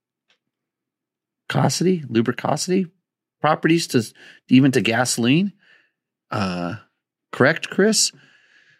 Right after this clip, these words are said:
So oil is a thicker mist.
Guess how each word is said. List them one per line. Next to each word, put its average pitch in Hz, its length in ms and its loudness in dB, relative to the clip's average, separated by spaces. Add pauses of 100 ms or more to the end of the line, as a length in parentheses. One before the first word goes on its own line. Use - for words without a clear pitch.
(120)
So 95 460 4 (500)
oil 127 400 2 (100)
is 117 260 0 (100)
a 110 160 -2
thicker 113 420 -2
mist. 120 500 0